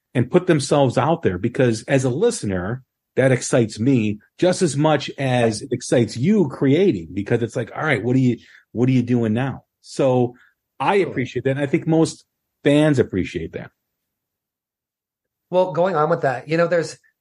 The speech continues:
Speaker 2: there is, like, a line, I feel like, and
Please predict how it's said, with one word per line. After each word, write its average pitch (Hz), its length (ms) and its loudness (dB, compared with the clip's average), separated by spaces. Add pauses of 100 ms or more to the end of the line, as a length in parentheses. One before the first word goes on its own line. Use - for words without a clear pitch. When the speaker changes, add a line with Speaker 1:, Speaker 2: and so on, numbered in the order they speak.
(100)
Speaker 2:
there 165 120 2
is, 226 180 0
like, 262 160 0
a 180 60 2
line, 127 480 0
I 120 100 -12
feel 156 240 0
like, 123 380 -8
and 151 280 -4